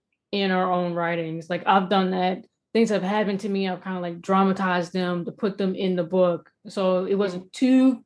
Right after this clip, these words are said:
Speaker 1: closely connected to me. Um, but, um, how much of yourself did you put in there, other than the fact that the character, main character's name is Portia, and she's also, she also has been diagnosed with breast cancer?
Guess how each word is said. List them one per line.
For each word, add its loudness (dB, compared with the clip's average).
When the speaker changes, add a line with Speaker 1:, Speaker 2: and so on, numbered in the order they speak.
Speaker 1:
closely 2
connected -2
to -6
me. -2
Um, -4
but, -4
um, 0
how 2
much 2
of 2
yourself -4
did -6
you -6
put -2
in -2
there, -6
other 4
than 4
the 2
fact 0
that 0
the -4
character, 0
main 0
character's -2
name -4
is -10
Portia, -2
and -4
she's -8
also, -2
she -4
also -2
has -8
been -8
diagnosed -6
with -14
breast -2
cancer? -16